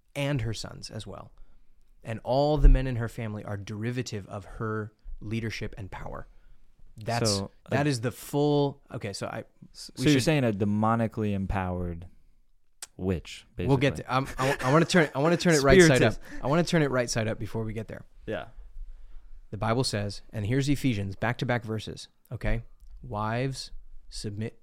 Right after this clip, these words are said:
Speaker 1: to your husbands. Husbands, love your wives." The right side up way to do this, and as painful as it may be for a wife to say, "I trust you, please lead our family."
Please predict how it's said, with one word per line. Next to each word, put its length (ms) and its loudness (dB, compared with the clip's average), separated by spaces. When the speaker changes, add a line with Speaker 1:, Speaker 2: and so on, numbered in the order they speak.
Speaker 1:
to 120 -12
your 120 -4
husbands. 480 -10
Husbands, 640 -4
love 480 -8
your 140 -12
wives." 420 -14
The 100 -6
right 380 -4
side 320 -4
up 240 -6
way 260 -8
to 140 -8
do 160 -6
this, 320 -14
and 140 -8
as 160 -10
painful 640 -4
as 140 -6
it 100 -10
may 180 -8
be 320 -10
for 220 -10
a 60 -6
wife 420 -8
to 100 -12
say, 380 -12
"I 220 -10
trust 440 -10
you, 180 -16
please 400 -10
lead 220 -12
our 100 -10
family." 460 -18